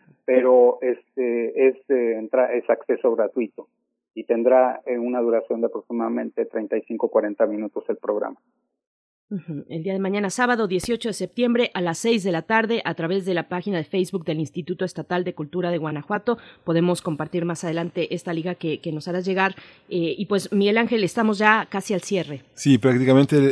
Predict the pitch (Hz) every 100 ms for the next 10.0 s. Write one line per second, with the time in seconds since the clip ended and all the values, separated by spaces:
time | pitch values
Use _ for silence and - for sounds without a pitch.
0 | 226 151 139 117 135 123 123 113 156 143
1 | 156 139 147 147 123 139 131 143 - -
2 | 127 131 - 131 135 127 139 131 156 127
3 | 117 113 - - - _ 110 120 233 180
4 | 131 - 135 - 151 123 120 - - 113
5 | 135 - 120 123 127 139 - 131 123 117
6 | - - _ - 127 113 107 110 117 127
7 | 123 123 123 202 123 117 113 104 117 104
8 | 110 104 117 131 131 123 127 117 101 104
9 | 147 151 160 120 104 - 104 101 123 123